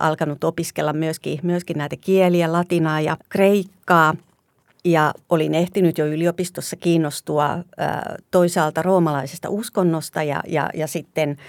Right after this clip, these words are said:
äh, naisista, naishistoriasta, joka, joka silloin oli yliopistossa tällainen nouseva ala ja, ja itselleni tietysti sillä tavalla tärkeää, että oli,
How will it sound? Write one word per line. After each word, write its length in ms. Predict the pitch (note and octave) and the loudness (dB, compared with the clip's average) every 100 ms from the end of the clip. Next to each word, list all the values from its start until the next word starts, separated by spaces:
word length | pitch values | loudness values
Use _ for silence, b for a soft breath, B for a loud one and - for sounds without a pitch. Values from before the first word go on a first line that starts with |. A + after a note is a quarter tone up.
| B B B - | B B B -4
äh, 160 | C#3 - - - - | -2 -2 -4 -8 -8
naisista, 760 | E3 C#3+ D3 D3+ D#3+ - - C#3+ - | -4 -2 -4 -6 -10 -6 -4 -4 -4
naishistoriasta, 1200 | D3 D3+ - D#3 D#3 - D3+ D#3 D3 F3 - C#3 - - | -6 -6 -8 -10 -10 -6 -4 -2 -4 -6 -4 -6 -4 -6
joka, 260 | D3 D3+ - | -2 -2 -2
joka 220 | E3 D#3+ | -2 -2
silloin 400 | - E3 D#3 C#3+ | 0 0 0 -2
oli 180 | C#3+ D3+ | -2 -2
yliopistossa 800 | E3 D#3 D3+ - - F3 - | 0 0 -2 -6 -12 -12 -12
tällainen 520 | - - C#3+ C#3 C3+ D#3+ B B B B B | -8 -6 -4 -2 -4 -6 B B B B B
nouseva 580 | D#3 D#3+ D#3+ D#3+ C#3+ C#3 - _ _ _ - | 2 2 2 0 0 0 -2 _ _ _ 0
ala 440 | F3 D3+ D#3 D3 | 2 4 2 -2
ja, 240 | - C2 - - | -2 -4 -6 -6
ja 200 | D#3 C#3 - | -6 -6 -10
itselleni 540 | E3 D#3 - D#3 F3 G3+ | -10 -8 -6 -4 -6 -6
tietysti 520 | G3 F#3+ F#3 - F3 b b b b b b b b b b - | -6 -6 -6 -4 -4 b b b b b b b b b b -16
sillä 420 | - - A#3 G3+ | -4 2 4 4
tavalla 340 | F3+ E3 E3 E3 | 4 2 2 2
tärkeää, 640 | F#3 F3+ F3 E3 D#3+ D3+ | 2 4 2 0 0 0
että 240 | D3+ - D#3 | -2 -2 0
oli, 320 | D3+ D3+ D3+ | 0 -2 -6